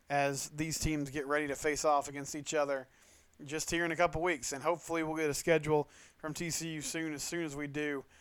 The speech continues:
I'll break that down for you. Coming up next, we'll wrap up shop here on Locked On Horned Frogs.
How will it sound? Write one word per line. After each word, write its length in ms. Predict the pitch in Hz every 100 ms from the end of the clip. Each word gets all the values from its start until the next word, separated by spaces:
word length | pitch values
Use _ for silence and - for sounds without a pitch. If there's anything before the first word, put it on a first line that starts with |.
| - -
I'll 140 | 151
break 320 | 151 151 139
that 200 | 147 127
down 260 | 139 135 131
for 180 | 123 120
you. 80 |
Coming 220 | 117 196 196
up 80 |
next, 240 | 185 185 -
we'll 140 | 175
wrap 300 | 156 170 175
up 140 | 170 -
shop 380 | - 170 170
here 100 | 170
on 120 | 156 156
Locked 260 | 160 160
On 80 | 147
Horned 260 | 156 196 185
Frogs. 460 | 196 185 180 -